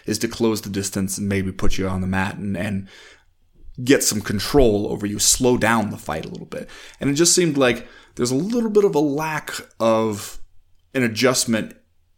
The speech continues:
from Corey Sandhagen once it was clear that that was gonna be T J Dillashaw's strategy. 'Cause you had to know you're close coming into some of those later rounds, and yet kinda still doing the same thing and giving T J Dillashaw the opportunities he wants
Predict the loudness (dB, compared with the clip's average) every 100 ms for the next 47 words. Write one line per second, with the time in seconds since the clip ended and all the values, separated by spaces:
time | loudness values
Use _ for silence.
0 | _ -2 2 2 4 4 4 2 0 0
1 | 0 0 -2 -4 -2 -2 0 -2 -4 -2
2 | 0 0 -2 -4 -4 -6 -2 0 0 -2
3 | -4 -6 -4 -4 -6 -4 -4 -4 -4 -6
4 | -6 -10 -12 -16 -20 -20 -4 0 2 2
5 | 0 2 2 0 -4 -18 0 2 2 0
6 | 2 2 4 2 2 -2 -2 2 2 2
7 | 0 -2 -2 -2 -2 -2 -2 -2 -2 -4
8 | -6 -12 -20 -6 0 2 2 0 0 0
9 | 2 2 4 2 2 2 2 0 -2 -2
10 | -2 -2 -4 -2 0 0 -4 -8 -20 _
11 | _ _ 2 4 4 0 2 2 4 2
12 | 2 -2 0 -2 -4 -2 0 0 0 -2
13 | -4 -4 -2 -2 -2 -4